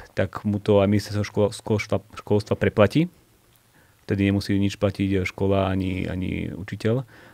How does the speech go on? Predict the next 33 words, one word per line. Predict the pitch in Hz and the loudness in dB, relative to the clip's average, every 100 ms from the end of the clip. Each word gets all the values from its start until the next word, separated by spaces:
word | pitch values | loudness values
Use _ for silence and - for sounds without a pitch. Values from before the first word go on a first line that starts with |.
| _ | _
A | 98 | -6
potom | 113 110 101 | -2 2 2
je | |
druhý | 101 110 | 4 4
typ, | 110 113 | 4 0
kde | 95 98 | 2 2
vlastne | 98 92 101 | 2 2 0
iba | 95 | 2
dá | 98 95 | 4 4
schválenie, | - - 98 98 95 | 2 0 2 4 2
že | 95 | 0
áno, | 95 90 | 0 -2
takéto | 95 101 | -2 -2
niečo | 98 104 | -2 -2
sa | 98 | -2
môže | 98 92 | 0 0
vyučovať, | 90 95 104 98 | -2 -2 2 2
ale | 92 | 2
tam | 90 92 | 0 -4
si | 101 | -4
to | 95 | -4
musia | 95 95 | -4 -6
kupovať | - - 95 98 - - - - - | -8 -4 -2 -4 -8 -20 -20 -20 -6
samé | 110 101 | 0 2
š-, | 98 - | 0 -2
samé | 107 98 | -2 -2
školy. | - 104 113 | 0 2 4
A | |
my | 98 110 | 6 8
máme | 107 | 6
ten | 101 | 4
druhý | 98 92 90 | 2 0 -2
typ. | - | -8